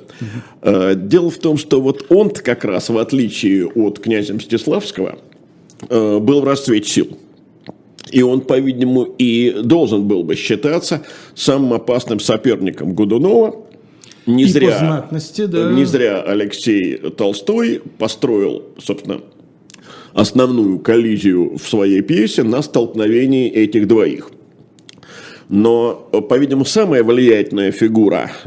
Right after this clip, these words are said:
Speaker 2: э, в этом попечительском,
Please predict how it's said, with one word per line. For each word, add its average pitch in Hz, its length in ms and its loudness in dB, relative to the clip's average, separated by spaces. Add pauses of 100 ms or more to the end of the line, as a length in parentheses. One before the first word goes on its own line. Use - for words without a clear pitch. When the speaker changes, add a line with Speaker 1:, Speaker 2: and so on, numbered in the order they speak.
(160)
Speaker 2:
э, 90 360 0
в 110 80 0
этом 95 600 -2
попечительском, 107 920 0